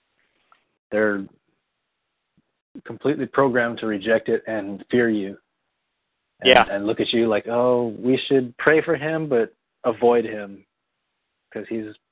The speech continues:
Speaker 1: on his way to hell right now," <laughs> you know?
Speaker 2: Yep, yep.
Speaker 1: It's, it's crazy.
Speaker 2: Yeah, it comes from all these doctrines that they've inherited, you know, like Arminianism, you know, Pelagianism, the whole free will thing, you know, that's obviously opposed to the law, which is all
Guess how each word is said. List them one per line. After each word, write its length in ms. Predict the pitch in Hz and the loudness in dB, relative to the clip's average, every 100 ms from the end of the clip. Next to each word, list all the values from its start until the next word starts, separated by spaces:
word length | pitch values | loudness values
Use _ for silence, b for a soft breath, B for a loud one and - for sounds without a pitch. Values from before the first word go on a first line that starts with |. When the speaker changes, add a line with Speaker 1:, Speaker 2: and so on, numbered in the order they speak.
| _ _ _ | _ _ _
Speaker 1:
on 140 | 127 127 | -2 0
his 100 | 120 | 4
way 140 | 127 | 4
to 80 | 123 | 4
hell 220 | 117 117 | 2 0
right 200 | 107 101 98 | -2 -6 -10
now," 240 | 101 98 | -16 -12
<laughs> 200 | - - | -10 -6
you 100 | 135 | -4
know? 240 | 113 139 151 b b b b _ | -4 -4 -8 b b b b _
Speaker 2:
Yep, 180 | 131 - _ | -8 -8 _
yep. 240 | 120 127 - | 0 0 0
Speaker 1:
It's, 100 | - | -8
it's 120 | 107 - | -16 -10
crazy. 560 | - 117 120 101 92 - _ _ _ b _ _ _ | 0 2 2 -2 -10 -16 _ _ _ b _ _ _
Speaker 2:
Yeah, 80 | 147 | -2
it 60 | 143 | 4
comes 140 | 147 - | 4 4
from 140 | 147 | 6
all 140 | 139 139 | 6 6
these 260 | 143 135 - _ | 2 -4 -12 _
doctrines 540 | 131 139 143 139 120 | 4 4 2 -6 -14
that 100 | 117 | -12
they've 200 | 117 117 | -8 -8
inherited, 720 | 117 113 123 135 123 110 110 - _ - | -10 -6 -2 -2 -2 -4 -6 -14 _ -8
you 80 | |
know, 100 | 107 | 0
like 220 | 101 104 - _ _ _ _ _ _ _ - | 2 2 -2 _ _ _ _ _ _ _ 4
Arminianism, 1040 | 113 110 120 127 123 123 120 117 117 120 | 6 6 4 2 2 2 0 0 -2 -2
you 80 | 120 | -2
know, 40 | 110 | -4
Pelagianism, 800 | - 120 120 117 117 113 110 113 | 2 4 4 0 -4 -6 -4 -4
the 60 | 107 | -2
whole 160 | 107 - | -2 -2
free 180 | 127 123 | -2 2
will 540 | 117 120 120 113 113 - _ _ _ _ _ _ | 4 6 6 2 -4 -10 _ _ _ _ _ _
thing, 340 | 107 107 104 | -6 -4 -4
you 80 | 104 | -4
know, 100 | 104 | 0
that's 220 | 107 104 | 2 4
obviously 400 | 110 107 107 107 | 4 4 0 -8
opposed 540 | 101 - 104 104 101 - | -8 -2 0 0 -2 -6
to 80 | 98 | -2
the 80 | |
law, 440 | 95 98 101 101 98 | 4 6 6 4 0
which 140 | 101 | -8
is 140 | 98 98 | -10 -4
all 360 | 98 95 95 | 0 0 -2